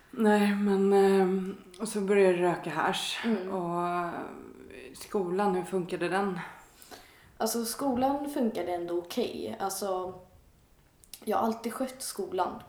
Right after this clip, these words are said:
Speaker 2: på något sätt.
Speaker 1: Mm.
Speaker 2: Eh, alltså, men sen tror jag också, för jag fick väldigt mycket hjälp av lärare. Alltså jag, jag var ganska omtyckt bland lärare och så. Jag var en blyg och tillbakadragen tjej som, jag sa inte så mycket och liksom,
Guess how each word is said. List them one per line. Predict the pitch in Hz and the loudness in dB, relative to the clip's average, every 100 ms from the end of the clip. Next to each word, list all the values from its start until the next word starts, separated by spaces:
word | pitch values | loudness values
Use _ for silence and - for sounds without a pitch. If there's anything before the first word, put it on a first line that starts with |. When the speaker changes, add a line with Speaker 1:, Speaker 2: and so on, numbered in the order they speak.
| - | -14
Speaker 2:
på | |
något | - - | -12 -8
sätt. | 214 247 - - - | -8 -8 -12 -18 -10
Speaker 1:
Mm. | 185 185 185 180 180 | -4 -2 -2 -4 -6
Speaker 2:
Eh, | - | -4
alltså, | 190 190 185 180 - - - - _ _ - | -4 -4 -4 -4 -8 -18 -20 -20 _ _ -8
men | 202 | -2
sen | 233 240 | 2 2
tror | 220 | 2
jag | 190 | 0
också, | 190 180 | 0 -4
för | 175 196 | -4 -4
jag | 196 | -4
fick | - 226 - | -4 -8 -8
väldigt | 180 170 | -8 -8
mycket | 165 170 | -10 -6
hjälp | 190 170 - | -4 -4 -6
av | 170 170 | -8 -6
lärare. | 170 160 175 - | -6 -6 -6 -6
Alltså | 170 170 | -8 -6
jag, | 175 165 170 196 | -4 -2 -2 -2
jag | 175 | -4
var | 180 | -4
ganska | 196 - | -6 -6
omtyckt | - 190 - 208 - | -8 -8 -8 -12 -10
bland | 170 165 | -10 -6
lärare | 165 170 175 | -6 -4 -4
och | 170 | -6
så. | |
Jag | 175 | -6
var | 165 | -6
en | 165 | -6
blyg | 180 190 185 175 | -2 0 0 -4
och | 170 | -6
tillbakadragen | 165 156 156 165 165 160 156 | -4 -6 -6 -2 -2 -2 -8
tjej | - 160 | -6 -6
som, | 160 165 160 - - - - _ | -6 -8 -10 -14 -20 -20 -20 _
jag | 175 | -8
sa | 170 180 | 0 2
inte | 175 170 | 0 -4
så | - | -8
mycket | 165 - - 165 165 165 | -10 -12 -8 -4 -2 -2
och | - - 85 | -4 -4 -6
liksom, | 170 170 170 165 | -6 -6 -8 -8